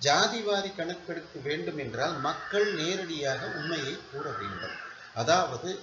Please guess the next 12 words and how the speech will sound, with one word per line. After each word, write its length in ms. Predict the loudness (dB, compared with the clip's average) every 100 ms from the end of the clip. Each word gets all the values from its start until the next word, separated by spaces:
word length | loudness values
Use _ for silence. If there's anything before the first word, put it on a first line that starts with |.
| -12 -4
சென்ற 460 | 0 2 2 0
முறை 380 | 0 -2 -2 0
இரண்டாயிரத்தி 600 | -2 2 2 2 0 -8 -6
பதினோராம் 680 | -4 -2 -2 -2 -2 -4
ஆண்டு 420 | -6 -6 -2 -2 0
ஜாதிவாரி 600 | 0 0 -2 -4 -4 -4
கணக்கெடுப்பு 840 | -6 -6 -6 -4 -4 -6 -6 -4 -6 -12 -16 -14 0
நடத்தப்படும் 760 | 2 2 -2 -4 -4 -4 -4
முன்பாக 640 | -2 0 2 2 2 0 -2 -4
எல்லா 480 | 0 2 4 4 2
ஜாதி 380 | 2 0 0 -4 -2
தலைவர்களும் 640 | -2 0 -2 -4 -4 -4